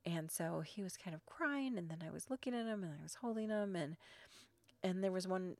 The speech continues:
there was a couple times where I would look down and look at him, and then I looked up, and I felt like, like, "What did I miss?" Like, we're in a totally different type of scene now. But I, I enjoyed it and wanna see it again and, and,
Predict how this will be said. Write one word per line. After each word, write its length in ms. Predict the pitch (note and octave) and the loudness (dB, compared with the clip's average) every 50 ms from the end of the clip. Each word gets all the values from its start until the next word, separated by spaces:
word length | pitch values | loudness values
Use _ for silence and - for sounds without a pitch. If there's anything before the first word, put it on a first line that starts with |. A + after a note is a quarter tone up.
| _ | _
there 140 | - F#3 F3+ | 2 2 4
was 100 | F3 F3 | 4 4
a 60 | F3 | 2
couple 260 | - - - A3 - G3+ | 2 0 0 2 2 2
times 260 | G3+ G#3+ F#3 F3+ F#3 | 2 2 0 0 -2
where 120 | F3 E3 | 0 0
I 80 | D#3+ D#3+ F#3 G3+ - - _ _ | 0 0 -2 -8 -16 -20 _ _
would 160 | E3 D#3+ E3 | -4 -2 0
look 140 | F#3 - - | -2 -2 0
down 260 | - F3 F3 F3 E3+ | 2 2 2 2 2
and 140 | E3 E3 E3 | 0 -2 -2
look 160 | E3 E3 - | -4 -2 -2
at 60 | E3+ D#3+ | -2 -2
him, 160 | E3+ D#3+ D#3 | -2 -2 -2
and 120 | D#3+ D#3+ D#3+ | -2 -2 -2
then 80 | E3 | -2
I 120 | E3 E3+ E3+ | -2 -2 -2
looked 260 | E3 D#3+ - - D#3+ | -4 -6 -6 -4 -2
up, 180 | D#3 D3+ - | -2 -2 -2
and 80 | C#3+ C#3 | -4 -6
I 80 | C#3+ D3+ | -6 -8
felt 300 | - - E3 E3 D#3+ D#3+ | -6 -6 -4 -4 -4 -2
like, 260 | D#3 D3 C3+ - - - - - - - - _ | -2 -4 -4 -4 -8 -16 -20 -20 -20 -20 -16 _
like, 180 | - F3+ F3+ - - | -2 -2 -2 -2 2
"What 100 | G3+ G#3 | 2 2
did 140 | G#3+ G#3+ G#3 | 2 2 0
I 60 | F#3 | 0
miss?" 260 | F3+ E3+ D#3 - - - - | 0 0 -2 -2 -4 -8 -12
Like, 180 | F3 E3 - - - - | -14 -14 -14 -16 -10 -6
we're 120 | E3 E3+ | -6 -4
in 80 | E3+ E3+ | -4 -4
a 80 | E3 | -6
totally 420 | - - - - F3 E3+ E3 E3 D#3+ | -6 -6 -2 -2 0 0 0 -2 -4
different 540 | D#3+ D3+ - - D3+ D3 - - - - | -4 -6 -4 -4 -6 -6 -2 -2 0 0
type 200 | - - D#3+ - | 0 0 -2 -4
of 80 | - - | -6 -10
scene 320 | - - - D3+ D3 - | -10 -8 -6 -6 -6 -6
now. 280 | - - C#2+ D#2+ F#3 G3 - - A#2+ - - - - - _ - - _ _ _ _ _ _ _ - - - - - - - - - - - E3+ | -4 -4 -4 -4 -6 -6 -6 -6 -6 -6 -8 -16 -20 -20 _ -20 -20 _ _ _ _ _ _ _ -20 -20 -20 -20 -20 -20 -20 -20 -12 -10 -4 2
But 280 | - G3 F#3 F3 E3 - - _ | 4 6 6 6 2 -2 -4 _
I, 440 | - E3 E3 D#3+ D#3+ E3 E3 E3 D#3+ - - - _ _ _ _ _ _ | -2 0 0 0 0 0 -2 -4 -6 -10 -16 -20 _ _ _ _ _ _
I 140 | - F#3 F3+ | 2 4 4
enjoyed 420 | F3+ F3 E3+ F3+ - C3 - - - | 4 2 0 -2 -2 -2 -2 0 0
it 160 | - - - _ | 0 -2 -2 _
and 180 | - E3+ E3+ E3 | -2 -2 -2 0
wanna 220 | E3 E3 D#3+ D#3+ | 0 0 -2 -2
see 220 | - - - E3 D#3 | -2 -4 -4 -4 -2
it 80 | D#3 | -2
again 340 | D#3+ D#3 - D#3 D3 D3 D3 | -2 -2 0 0 0 0 -2
and, 320 | B2+ - D3 D3+ D3+ - - - | -4 -6 -6 -8 -8 -10 -10 -10
and, 340 | C#3+ C3 A#2+ - - - - | -8 -8 -8 -10 -12 -14 -16